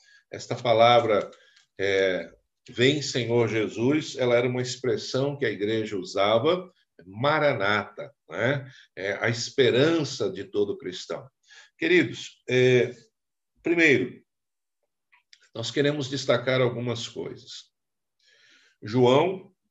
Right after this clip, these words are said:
não traz para ele, João, mérito algum, ele apenas recebeu de Deus e ele transmite.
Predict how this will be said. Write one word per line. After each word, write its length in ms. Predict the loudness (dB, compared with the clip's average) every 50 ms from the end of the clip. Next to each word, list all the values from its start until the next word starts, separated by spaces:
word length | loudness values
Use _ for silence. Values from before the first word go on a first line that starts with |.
| _ _
não 360 | -8 -2 -2 0 0 -2 -4
traz 440 | -2 0 4 4 4 4 4 0 -6
para 260 | -4 2 4 4 6
ele, 340 | 6 4 4 2 2 0 -2
João, 600 | -2 -2 -2 0 0 2 2 0 -2 -4 -10 -14
mérito 500 | -12 -2 2 2 2 2 2 -2 -6 -6
algum, 360 | -6 -6 -6 -8 -8 -4 -4
ele 120 | -2 0 0
apenas 560 | -2 -2 -2 -4 -4 -4 -4 -6 -8 -8 -8
recebeu 580 | -6 -6 -6 -6 -4 -6 -6 -2 0 0 0 0
de 120 | -2 -6
Deus 640 | -8 -2 0 2 2 2 0 -2 -6 -10 -16 -18 _ _ _ _ _ _ _ _ _
e 120 | -10 -4 -2
ele 240 | -2 0 -2 -2
transmite. 960 | -4 -4 -2 -2 -2 -2 -4 -6 -8 -8 -8 -8 -8 -10 -12 -12 -12 -12 -12